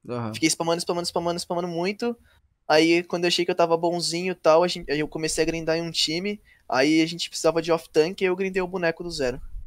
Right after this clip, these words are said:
Speaker 1: Pode crer. Aí que você começou na diva, no caso, né?
Speaker 2: E, ó,
Speaker 1: Você
Speaker 2: é,
Speaker 1: foi
Speaker 2: off-tank hoje em dia é diva, basicamente.
Speaker 1: É,
Speaker 2: Só
Speaker 1: o
Speaker 2: joga de diva.
Speaker 1: <laughs> Triste, né? Situação,
Speaker 2: É.
Speaker 1: <laughs> uma situação aí complicada. Alô, alô, Jeff Kaplan, olha aqui a, a,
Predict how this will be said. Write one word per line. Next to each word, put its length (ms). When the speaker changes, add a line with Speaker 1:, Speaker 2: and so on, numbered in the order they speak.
Speaker 1:
Pode 220
crer. 320
Aí 120
que 80
você 80
começou 360
na 100
diva, 320
no 80
caso, 400
né? 180
Speaker 2:
E, 220
ó, 140
Speaker 1:
Você 60
Speaker 2:
é, 120
Speaker 1:
foi 140
Speaker 2:
off-tank 260
hoje 140
em 20
dia 240
é 20
diva, 320
basicamente. 720
Speaker 1:
É, 260
Speaker 2:
Só 120
Speaker 1:
o 60
Speaker 2:
joga 200
de 100
diva. 140
Speaker 1:
<laughs> 240
Triste, 400
né? 220
Situação, 540
Speaker 2:
É. 20
Speaker 1:
<laughs> 580
uma 160
situação 520
aí 120
complicada. 640
Alô, 460
alô, 400
Jeff 300
Kaplan, 500
olha 220
aqui 280
a, 220
a, 420